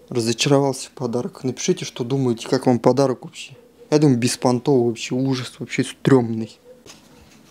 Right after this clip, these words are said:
Эх, друзья, я просто вообще разочаровался. Какие раньше подарки, когда я был маленький, какие раньше подарки делали, когда я был маленький.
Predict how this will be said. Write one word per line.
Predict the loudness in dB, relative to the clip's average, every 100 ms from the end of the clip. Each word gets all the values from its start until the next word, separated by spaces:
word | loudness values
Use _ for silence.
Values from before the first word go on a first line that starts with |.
| -20 -20 -20 _ -20 -20 -20 _ -20 -20 -20 -20 -20 -20 -20 -20 -20 -20 -8 2
Эх, | 4 4 0
друзья, | 2 4 4 2 2
я | 4 2
просто | 0 -4 -2 -4
вообще | -4 0 0
разочаровался. | 0 -2 -2 0 2 2 0 -4 -8 -8 -6
Какие | -2 -2 -2 0 4 6 6 4
раньше | 0 0 -2 -4 -4
подарки, | 0 0 0 -2 -2 -6 -8
когда | -4 0 0
я | -2
был | -4 -6
маленький, | -2 0 0 0 -4 -6 -10
какие | -8 -6 -6 -8 -4 2 4 6 4
раньше | 2 2 2 0 -2
подарки | -6 -4 -4 -2 0 0 -4 -6 -6
делали, | -4 -2 0 0 0
когда | -2 -4 0
я | 2 2
был | 2 0
маленький. | 0 0 -2 -4 -6 -10 -20